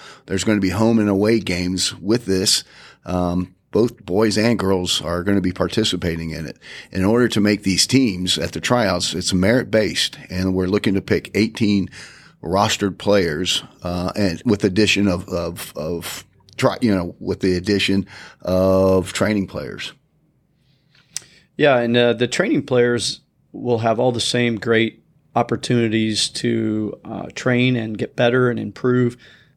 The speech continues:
Speaker 2: that the E C N L R L players will have. They'll be given first consideration whenever there are openings, uh, for the rosters for, for certain games and travel situations if we have players that can't,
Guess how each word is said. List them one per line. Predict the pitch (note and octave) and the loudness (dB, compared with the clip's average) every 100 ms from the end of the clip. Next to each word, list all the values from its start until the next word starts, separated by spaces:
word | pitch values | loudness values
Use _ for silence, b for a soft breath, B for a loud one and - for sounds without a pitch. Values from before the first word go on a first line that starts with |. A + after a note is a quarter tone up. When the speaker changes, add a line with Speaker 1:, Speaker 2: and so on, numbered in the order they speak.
| _ | _
Speaker 2:
that | A#2 A#2+ | -4 -2
the | |
E | A#2+ | -2
C | A2 B2 | -2 -2
N | A#2 | -2
L | A2 | 0
R | A2+ A#2+ | 2 4
L | A#2 A2+ | 4 0
players | - A#2+ A#2 A#2 G#2+ - | -2 -2 0 -2 -4 -6
will | G#2+ | -8
have. | G2 A#2 C3 D3 D3 _ b b b b - | -4 0 2 0 -4 _ b b b b 0
They'll | A#2+ | 0
be | A2 A2 | 2 0
given | A#2+ A2 | 0 0
first | G#2+ B2 A#2+ | 0 2 2
consideration | - A#2 B2 A#2 A2+ A#2+ - C#3+ C3+ | -2 -2 0 2 2 2 0 -4 -2
whenever | A#2 A2 G#2+ A2+ | -4 -2 -2 -4
there | G#2 G#2+ G#2+ - | -2 -4 -4 -4
are | A2 A2 G#2+ G#2+ G#2 F#2+ b b b b - | -2 0 0 -2 -4 -8 b b b b 0
openings, | A#2+ B2 B2 C3 C#3 - - _ _ _ _ _ _ | 2 4 2 2 0 -4 -6 _ _ _ _ _ _
uh, | A#2 G#2+ G#2+ | -8 -6 -8
for | G#2+ - A#2+ G#2+ | -12 -8 -2 0
the | G#2 | 2
rosters | A2 A#2+ - E3+ E3 | 4 2 2 -2 -4
for, | - A2+ G#2+ G#2 G#2 | -2 2 2 2 -2
for | - A2 | -8 -8
certain | - B2+ A#2+ | -2 0 0
games | A2 A#2 C3 C#3+ C#3 | 2 2 4 2 0
and | A2+ G2 G2 - - | -2 -4 -6 -10 -4
travel | B2 A#2 A#2+ | 0 2 2
situations | - B2 B2 B2 B2 C3+ B2 | 0 0 2 2 0 -4 -6
if | G2+ | -4
we | G#2+ | -2
have | G2+ - | -4 -2
players | A#2+ A2+ - | -2 -2 -4
that | - | -6
can't, | - A#2 | -6 -6